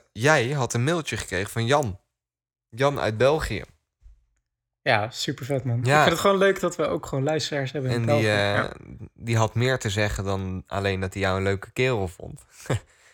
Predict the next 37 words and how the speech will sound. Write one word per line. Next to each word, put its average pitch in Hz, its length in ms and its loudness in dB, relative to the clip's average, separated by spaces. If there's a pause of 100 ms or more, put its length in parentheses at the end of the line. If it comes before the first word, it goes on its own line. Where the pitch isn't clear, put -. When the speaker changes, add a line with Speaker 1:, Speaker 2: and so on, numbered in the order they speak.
(120)
Speaker 2:
Ja, 113 240 4
Speaker 1:
Die, 117 100 4
eh, 95 460 2
Speaker 2:
wat 98 120 -2
een - 120 -8 (220)
Speaker 1:
die 110 240 -2
had 110 220 2
zo 107 200 0
zijn 104 200 0
vraagtekens 101 760 -4
bij, 101 360 -4 (100)
eh, 98 80 -6
bij 98 160 0
Hyperloop. 104 640 0 (460)
Speaker 2:
Ja. 151 220 0
Speaker 1:
Waar 101 120 -2
wij 98 80 0
het 95 100 -2
vorige 98 260 -4
keer 120 160 0
over 107 200 0
gehad - 240 -8
Speaker 2:
Ja, 156 80 -4
Speaker 1:
hebben. 131 200 -4 (240)
Speaker 2:
ja. 151 100 -12
Speaker 1:
Op 135 80 -12
zich 135 180 -6
best 131 200 0
wel 123 80 -2
een 117 80 -4
aantal, 107 400 -2
eh, 113 80 -6 (540)
valide 117 600 0 (120)
vragen. 117 720 -2 (460)
Speaker 2:
Ja, 160 220 2
Speaker 1:
Vragen, 101 300 2
Speaker 2:
precies. 117 180 -2